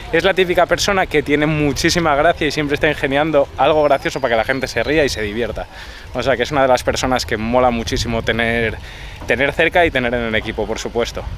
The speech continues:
Ha llegado ya Antonio, faltan por llegar tanto Gregor como Mateo como Enric. Eh, los días de crono son larguísimos, ya habéis visto que empezamos en la casa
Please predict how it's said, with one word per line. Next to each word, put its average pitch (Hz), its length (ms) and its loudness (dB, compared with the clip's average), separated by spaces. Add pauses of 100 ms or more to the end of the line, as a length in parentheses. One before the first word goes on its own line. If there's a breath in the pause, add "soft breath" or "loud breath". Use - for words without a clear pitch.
(100)
Ha 160 80 2
llegado 170 240 4
ya 160 140 6
Antonio, 185 480 2
faltan 151 260 2
por 156 120 0
llegar 143 260 2
tanto 131 440 0
Gregor 190 560 4
como 135 260 0
Mateo 170 400 4
como 117 280 -2
Enric. 110 400 -4 (800 loud breath)
Eh, 117 260 2
los 117 200 -2
días 143 220 2
de 147 80 0
crono 135 280 0
son 139 260 -2
larguísimos, 139 560 2
ya 139 100 4
habéis 131 240 2
visto 147 320 0
que 139 80 2
empezamos 131 500 0
en 143 60 -2
la 120 140 2
casa 123 540 2